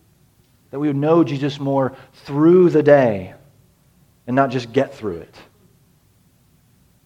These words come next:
Uh, we share in the risen life of Christ. We share in that life now. Uh,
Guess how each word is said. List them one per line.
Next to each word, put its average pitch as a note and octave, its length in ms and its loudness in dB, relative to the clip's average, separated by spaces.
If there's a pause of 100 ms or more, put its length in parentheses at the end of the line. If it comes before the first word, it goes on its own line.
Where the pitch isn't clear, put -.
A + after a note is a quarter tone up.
(140)
Uh, G#2+ 60 -20 (840)
we A2 100 -20
share C3+ 500 -4
in A#2+ 60 -8
the A#2 100 -6
risen A#2 420 -10 (220)
life A2 340 -8
of G#2+ 160 -16
Christ. G#2 400 -10
We A#2 60 -10
share G#3+ 260 -14
in F#3 60 -14
that C3 240 -8
life A2+ 280 -8
now. G2+ 460 -12 (960)
Uh, F#2+ 60 -20